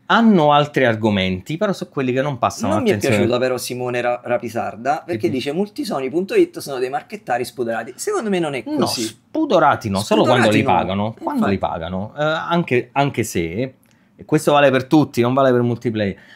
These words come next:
Speaker 1: anche se dobbiamo sempre capire quanto prima dell'obbligo di iscrivere a D V è sponsorizzata, sia stata fatta in sponsorizzata,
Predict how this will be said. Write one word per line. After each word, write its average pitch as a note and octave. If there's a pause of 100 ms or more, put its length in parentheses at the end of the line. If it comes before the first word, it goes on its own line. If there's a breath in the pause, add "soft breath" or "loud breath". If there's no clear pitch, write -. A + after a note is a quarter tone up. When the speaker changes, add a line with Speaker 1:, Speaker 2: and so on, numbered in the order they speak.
Speaker 1:
anche E3
se A#2+
dobbiamo B2
sempre G#3+
capire C3
quanto D#3+
prima D3
dell'obbligo A#2+
di G#2+
iscrivere A2
a F#2+
D G2
V G#2
è G2
sponsorizzata, G#2
sia G#2+
stata G2
fatta F#2
in -
sponsorizzata, F2